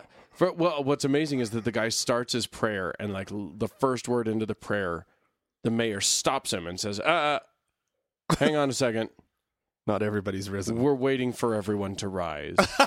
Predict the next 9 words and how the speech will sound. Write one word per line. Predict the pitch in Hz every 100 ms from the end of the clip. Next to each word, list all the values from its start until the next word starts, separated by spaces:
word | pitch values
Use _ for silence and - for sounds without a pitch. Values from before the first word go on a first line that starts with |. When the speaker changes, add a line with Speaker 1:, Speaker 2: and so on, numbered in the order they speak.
| - - - - 262 - - 262 202 - 208 185 - 180 - - 165 - 160 160 _ - 165 - _ _ _ _ - - - - - - - _ -
Speaker 1:
The |
man | 139 135 131
says, | 131 143
"Sorry, | - 185 180 131
are |
you | 131 151
waiting | 151 151
for | 143 156
me?" | 131 131 175 214